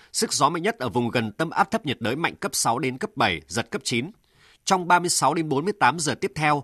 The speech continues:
áp thấp nhiệt đới tiếp tục đi sâu vào đất liền, suy yếu thành một vùng áp thấp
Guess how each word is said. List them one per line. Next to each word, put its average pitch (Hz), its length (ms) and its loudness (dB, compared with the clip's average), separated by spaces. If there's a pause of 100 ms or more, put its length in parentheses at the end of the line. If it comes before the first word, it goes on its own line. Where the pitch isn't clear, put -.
(160)
áp 196 100 4
thấp 196 160 0
nhiệt 165 160 -6
đới 117 160 2
tiếp - 200 -2
tục - 140 -4
đi 156 120 2
sâu 156 240 0
vào 110 160 -2
đất 175 140 -2
liền, 113 260 2
suy - 260 -2
yếu 135 240 2
thành 131 160 -2
một 104 120 -2
vùng 104 160 -2
áp - 220 -4
thấp 220 120 0